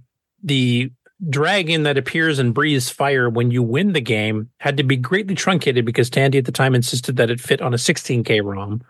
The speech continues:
not a thirty-two K rom. And, uh, so he's been kinda going through and making the disc version with that, you know, obviously has more room. And he's got the dragon quite a bit bigger, as you can see in the screenshot here. Now, I have seen in Discord, I think, since this, he's actually published it even further.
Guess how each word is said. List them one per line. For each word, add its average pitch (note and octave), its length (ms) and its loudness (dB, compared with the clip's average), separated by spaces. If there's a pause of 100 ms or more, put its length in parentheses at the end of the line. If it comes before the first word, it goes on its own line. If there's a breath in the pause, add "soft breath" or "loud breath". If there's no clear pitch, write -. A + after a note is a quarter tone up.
(300 soft breath)
not A#2 120 4
a G#2 60 2
thirty-two B2+ 400 0
K G#2+ 140 -2
rom. G2 280 -6 (880 soft breath)
And, A#2+ 440 0
uh, A#2 200 2
so C#3 160 -2
he's D#3+ 140 -2
been C#3+ 180 0
kinda D3 220 0
going C#3 180 0
through B2+ 140 0
and B2+ 80 0
making B2+ 200 0
the A#2 80 0
disc - 220 -2
version B2 300 0
with A2+ 100 -2
that, B2 240 -2
you C#3+ 100 -4
know, A#2+ 160 0
obviously A2 360 -2
has G#2+ 120 -2
more G#2 140 -2
room. C#3 480 0 (520 loud breath)
And A#2+ 240 2
he's A2+ 120 -4
got A#2+ 160 0
the C3 80 -4
dragon A#2 320 0
quite B2 160 2
a A2+ 60 0
bit G#2+ 160 -2
bigger, A#2+ 180 2
as A2+ 100 -2
you A#2+ 60 -2
can A#2+ 100 -4
see A#2+ 140 -2
in A2 80 0
the G#2 60 -4
screenshot A2+ 440 0
here. B2+ 200 0
Now, C3 180 0
I C3+ 80 2
have F3 160 0
seen A3 160 2
in C3+ 140 0
Discord, E3 500 0
I B2 60 2
think, B2 260 -2
since - 400 0
this, A2 320 -2
he's B2 180 0
actually C3 280 -2
published C3+ 340 0
it C3 60 2
even A#2+ 220 0
further. B2 580 0